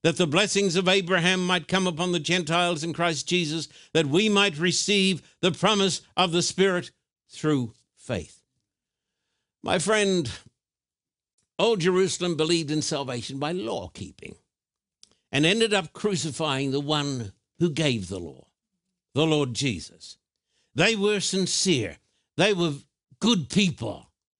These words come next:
in the very worst sense of the term. There's nothing wrong with God's law, but reliance on the law for righteousness brings the curse. It makes,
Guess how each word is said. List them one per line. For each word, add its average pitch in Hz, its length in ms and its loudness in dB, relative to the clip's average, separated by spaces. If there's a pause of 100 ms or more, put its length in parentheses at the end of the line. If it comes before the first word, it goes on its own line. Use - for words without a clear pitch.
(1000)
in 156 140 2
the 139 100 -2
very 135 300 0
worst 117 360 -4
sense 110 400 -6
of 98 140 -8
the 110 80 -6
term. 90 440 -8 (1400)
There's 151 200 2
nothing 214 380 2
wrong 185 260 4
with 165 180 -2
God's 151 340 -2
law, 151 280 0 (240)
but 165 160 2
reliance 170 640 0
on 208 160 2
the 208 80 2
law 202 240 2
for 190 180 0
righteousness 185 760 0 (340)
brings 151 640 2 (220)
the 107 120 -6
curse. - 920 -6 (1900)
It 151 220 0
makes, 190 560 0